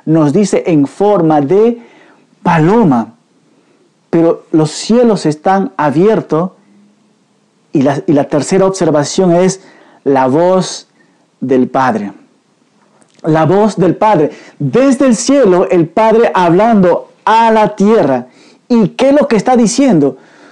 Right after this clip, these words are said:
"Tú eres mi Hijo amado, en quien tengo complacencia". Jesucristo realmente sabía que venía del Padre, pero el Padre lo está afirmándolo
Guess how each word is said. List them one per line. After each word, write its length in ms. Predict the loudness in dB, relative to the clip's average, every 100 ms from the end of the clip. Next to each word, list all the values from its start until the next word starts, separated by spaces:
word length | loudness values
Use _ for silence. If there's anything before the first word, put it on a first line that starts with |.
| _ _ _ -2
"Tú 460 | 2 4 2 0 0
eres 480 | 0 2 2 0 0
mi 320 | 2 2 2
Hijo 440 | 0 0 -2 -4 _ _ -8
amado, 720 | -2 0 2 2 2 0 -4 -8
en 220 | -4 -4
quien 340 | -4 -2 0 0
tengo 640 | 0 0 2 0 -2 -6 -20 -20 _ _ -4
complacencia". 1700 | 0 2 0 0 0 0 -4 -12 _ -20 -12 -2 0 0 -2 -6 -8 -20 -20 -12
Jesucristo 1040 | -2 -2 0 -4 -4 0 2 2 0 0
realmente 520 | 2 2 2 0 0 -2
sabía 760 | 0 0 2 2 2 0 -4 _ _ _ _ -6
que 120 | 0
venía 380 | 2 2 2 2
del 180 | 2 0
Padre, 500 | 0 0 2 0 -2 _ _ _ _ _ -2
pero 460 | 2 2 0 -6 _
el 200 | -2 -2
Padre 340 | 0 0 2 2
lo 80 | 0
está 320 | 0 -2 -2
afirmándolo 1400 | 0 -2 0 0 2 2 2 2 2 2 2 2 -2 -6